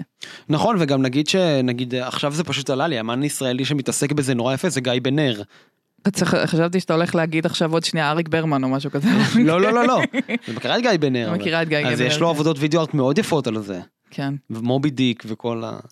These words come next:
Speaker 2: נכון.
Speaker 1: כן, אז, אמ, אמ, כן.
Speaker 2: וב-, ובאמת, אם, אה, ניקח את זה שנייה, אה, סרט שעשה סוג של רימייק, או לקח השראה מגלן, אה, או גלנדה,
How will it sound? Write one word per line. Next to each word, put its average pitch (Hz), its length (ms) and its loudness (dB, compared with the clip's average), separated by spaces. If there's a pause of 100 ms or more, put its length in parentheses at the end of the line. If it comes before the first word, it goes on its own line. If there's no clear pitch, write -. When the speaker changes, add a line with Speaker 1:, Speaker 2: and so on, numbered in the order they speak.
(160)
Speaker 2:
נכון. 151 360 -4 (160)
Speaker 1:
כן, 131 260 0
אז, 123 380 -4 (420)
אמ, 113 200 -6 (1300)
אמ, 123 40 -8 (360)
כן. 165 160 -2
Speaker 2:
וב-, 214 60 -2 (260)
ובאמת, 202 400 0
אם, 226 200 2
אה, 208 160 2
ניקח 185 340 0
את 202 60 2
זה 170 120 2
שנייה, 165 520 2 (120)
אה, 160 160 2
סרט 208 360 0
שעשה 185 340 0
סוג 208 240 -2
של 185 260 0 (440)
רימייק, 165 500 2
או 151 400 2
לקח 190 360 0
השראה 170 440 2
מגלן, 165 600 2
אה, 151 240 2
או 139 100 2
גלנדה, 160 540 2